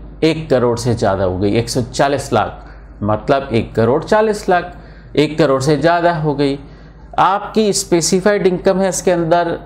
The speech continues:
सत्तर लाख और other income है वो भी सत्तर लाख। ठीक है, अब एक करोड़ से ज़्यादा है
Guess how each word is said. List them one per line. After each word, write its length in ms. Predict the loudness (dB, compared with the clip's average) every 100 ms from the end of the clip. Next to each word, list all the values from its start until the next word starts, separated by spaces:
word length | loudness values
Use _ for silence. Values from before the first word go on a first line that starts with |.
| -8
सत्तर 460 | -2 -2 2 2
लाख 580 | 2 2 0 -4 -16 -10 -2
और 180 | 0 2
other 260 | 2 2
income 420 | 2 0 0 -2 0
है 420 | 0 0 -4 -14 -12 -2
वो 160 | 0
भी 140 | 2 0
सत्तर 460 | 0 -2 0 0
लाख। 380 | 2 -2 -2 -12 -20 -14 -4
ठीक 140 | 0
है, 220 | 2 0 -8 -10 0
अब 420 | 0 0 -8 -4 0
एक 240 | 0 2
करोड़ 260 | 2 2 0
से 180 | -2 0
ज़्यादा 340 | 0 0 0
है 400 | -2 -8 -12